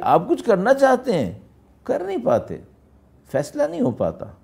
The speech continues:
پتہ نہیں کیوں بے اختیار سے ہو جاتے ہیں۔ کیوں ایسا ہوتا ہے؟ اس فیصلے کی جڑ کہاں پر تھی؟ وہی جگہ جہاں پہ پرانے گناہ اسٹور ہوئے ہوئے ہیں، تو فیصلہ صحیح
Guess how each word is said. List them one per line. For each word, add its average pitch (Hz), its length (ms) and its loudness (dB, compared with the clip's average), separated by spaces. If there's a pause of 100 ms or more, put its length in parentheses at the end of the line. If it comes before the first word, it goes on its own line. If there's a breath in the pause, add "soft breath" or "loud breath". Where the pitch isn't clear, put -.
(1600)
پتہ 175 140 -2
نہیں 247 140 -2
کیوں 226 140 -4
بے 185 220 4
اختیار 180 420 0
سے 180 140 -2
ہو 143 140 0
جاتے 92 320 -2
ہیں۔ 87 80 -16 (800)
کیوں 262 100 2
ایسا 247 300 6
ہوتا 185 380 6
ہے؟ 202 100 -2 (440)
اس 151 200 -8
فیصلے 139 420 0
کی 190 280 -4 (220)
جڑ 131 280 4
کہاں 208 260 0
پر 233 180 0
تھی؟ 220 300 -2 (3500)
وہی 120 180 2
جگہ 131 260 0
جہاں 120 220 -2
پہ 127 200 -6
پرانے 110 300 -2
گناہ 117 320 -2
اسٹور 139 320 -4
ہوئے 143 220 2
ہوئے 85 120 -4
ہیں، 73 80 -12 (380)
تو - 140 -14
فیصلہ 113 280 -2
صحیح 143 220 -4